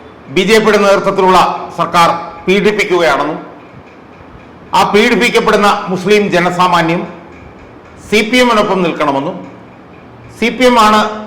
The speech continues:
മുസ്ലിം ന്യൂനപക്ഷ സംരക്ഷകർ എന്നുമാണ് പിണറായി വിജയൻ നിരന്തരമായി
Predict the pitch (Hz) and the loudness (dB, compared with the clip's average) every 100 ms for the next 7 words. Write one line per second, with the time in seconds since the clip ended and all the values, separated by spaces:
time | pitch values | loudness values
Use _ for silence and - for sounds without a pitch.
0 | - 180 185 202 226 208 208 214 202 185 | -14 -10 -4 0 0 0 0 0 0 2
1 | 180 156 - - - - - 185 208 208 | 2 2 -2 -12 -18 -10 -2 0 2 0
2 | 190 185 165 - 170 160 143 156 190 - | 0 0 -2 -6 -2 2 2 0 -4 -10
3 | - - - - - 190 185 180 165 175 | -18 -20 -20 -10 -2 2 4 4 2 0
4 | - - - 160 175 180 180 170 156 156 | -4 -12 -6 0 2 4 4 2 2 0